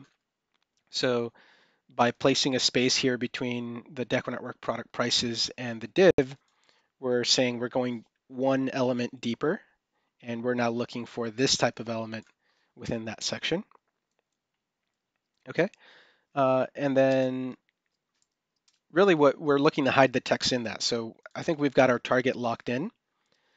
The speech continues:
um, but we don't necessarily wanna hide it, right? Display is not the property we wanna apply. Um,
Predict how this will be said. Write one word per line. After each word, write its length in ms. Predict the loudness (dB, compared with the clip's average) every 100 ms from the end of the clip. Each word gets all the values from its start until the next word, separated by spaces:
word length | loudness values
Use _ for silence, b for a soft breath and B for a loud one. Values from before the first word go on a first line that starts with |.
| _ _ _ -2
um, 460 | 0 0 -4 -8 _ _ _ _ _ _ _ _
but 160 | 0 2
we 100 | 4
don't 160 | 4 4
necessarily 340 | 4 4 4
wanna 200 | 2 2
hide 260 | 6 6 4
it, 120 | 0
right? 200 | -2 -2
Display 440 | -2 0 2 2
is 120 | 0
not 160 | -4 -6
the 80 | -8
property 480 | -6 -4 -4 -6 -6
we 120 | -8
wanna 340 | -8 -8 -10 -12
apply. 520 | -16 -8 -4 0 0 -2 -12
Um, 440 | -10 -8 -8 -10